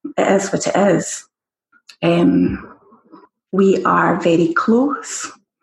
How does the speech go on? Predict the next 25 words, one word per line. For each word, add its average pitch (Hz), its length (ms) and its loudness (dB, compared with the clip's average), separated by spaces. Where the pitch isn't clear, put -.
um, 170 720 2
and 202 120 2
that 196 180 -2
doesn't 202 300 0
mean 190 200 2
to 185 120 -2
say 185 560 2
that 175 360 -2
I 175 180 0
know 185 240 2
everything 190 560 -2
about 185 320 0
them. 285 340 2
I 196 80 0
know 190 140 2
a 165 40 0
lot 175 220 2
about 180 280 -2
them. 339 280 -2
Um, 185 480 0
we 190 320 0
absolutely 190 840 0
have 226 260 0
our 175 100 0
run-ins, 226 840 0